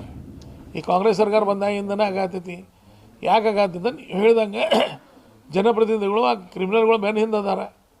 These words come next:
ಕ್ರಿಮಿನಲ್ಗಳು ಬೆನ್ನ ಹಿಂದೆ ಅಂದ್ರೆ ನಮ್ಮನ್ನೇನು ಏನು ಬೇಕಾದ್ ಮಾಡ್ರು ನಮಗೆ ಬಿಟ್ಟು ಬ-, ಬಿಡುಗಡೆ ಆಗ್ತೈತಿ, ಬೇಲ್ ಸಿಗ್ತೈತಿ, ಪೊಲೀಸ್ ಸ್ಟೇಷನ್ಯಾಗ ಯಾರೂ ಏನು ಮಾಡೋದಿಲ್ಲ. ಆ ಒಬ್ಬ ಮಾಡಿದ ಮತ್ತೊಬ್ಬ ಮತ್ತೊಂದು ಮಾಡತ್ತಾನೆ. ಒಬ್ಬನ ಯಾರೇ ಮಾಡಲಿಲ್ಲ,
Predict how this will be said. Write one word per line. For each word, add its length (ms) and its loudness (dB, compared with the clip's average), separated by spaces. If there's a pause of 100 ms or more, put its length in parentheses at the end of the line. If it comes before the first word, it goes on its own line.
(440)
ಕ್ರಿಮಿನಲ್ಗಳು 480 4
ಬೆನ್ನ 200 0
ಹಿಂದೆ 380 -4
ಅಂದ್ರೆ 440 -4
ನಮ್ಮನ್ನೇನು 440 -4
ಏನು 180 -2
ಬೇಕಾದ್ 260 0
ಮಾಡ್ರು 280 -4
ನಮಗೆ 280 -2
ಬಿಟ್ಟು 200 -6
ಬ-, 320 -8
ಬಿಡುಗಡೆ 260 0
ಆಗ್ತೈತಿ, 500 -6
ಬೇಲ್ 280 -4
ಸಿಗ್ತೈತಿ, 680 -8
ಪೊಲೀಸ್ 280 -8
ಸ್ಟೇಷನ್ಯಾಗ 320 -6
ಯಾರೂ 300 -4
ಏನು 120 -8
ಮಾಡೋದಿಲ್ಲ. 320 -6 (760)
ಆ 80 4
ಒಬ್ಬ 260 4
ಮಾಡಿದ 180 0 (120)
ಮತ್ತೊಬ್ಬ 280 2
ಮತ್ತೊಂದು 240 -2
ಮಾಡತ್ತಾನೆ. 480 -8 (420)
ಒಬ್ಬನ 240 0
ಯಾರೇ 300 2
ಮಾಡಲಿಲ್ಲ, 420 0